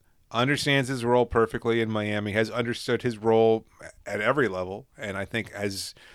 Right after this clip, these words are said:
the necessary work ethic and understanding of what he does well to be able to fit alongside those players and playmakers. There's the familiarity with Bam that's <laughs> gonna be a natural fit. A guy like Draymond, if he's the starting center and the playmaker that he is,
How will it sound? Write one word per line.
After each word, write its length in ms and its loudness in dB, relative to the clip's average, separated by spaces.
the 120 0
necessary 680 4
work 360 4
ethic 460 2
and 120 -8
understanding 960 0
of 300 0
what 140 0
he 100 -6
does 300 -2
well 400 2
to 120 -2
be 280 0
able 180 -2
to 200 -8
fit 420 -2
alongside 800 0
those 400 -2
players 440 0
and 140 -6
playmakers. 640 -4
There's 180 2
the 80 0
familiarity 720 2
with 200 0
Bam 360 0
that's 300 -6
<laughs> 160 -20
gonna 200 0
be 280 -2
a 100 -6
natural 460 0
fit. 320 0
A 80 -4
guy 240 8
like 260 4
Draymond, 540 2
if 160 0
he's 180 -6
the 100 -8
starting 340 2
center 400 -2
and 140 -4
the 60 -4
playmaker 500 0
that 140 0
he 220 -2
is, 240 0